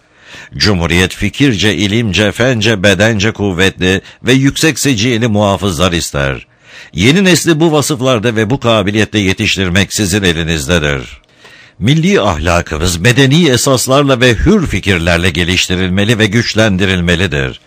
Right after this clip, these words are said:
Korkutmaya dayalı ahlak bir fazilet değildir. Sizin başarınız Cumhuriyet'in başarısı olacaktır.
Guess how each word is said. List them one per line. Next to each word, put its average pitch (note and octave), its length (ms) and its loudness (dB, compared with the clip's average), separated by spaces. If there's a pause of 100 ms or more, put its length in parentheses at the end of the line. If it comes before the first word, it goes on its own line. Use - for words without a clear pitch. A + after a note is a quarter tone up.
(540)
Korkutmaya F3+ 680 2
dayalı E3+ 560 4
ahlak B2+ 500 0
bir A#2 160 0
fazilet F#2+ 600 0
değildir. D#2+ 640 -2 (400)
Sizin B2 440 2
başarınız E2+ 560 0
Cumhuriyet'in C3 580 0
başarısı B2 440 0
olacaktır. D#2+ 800 -2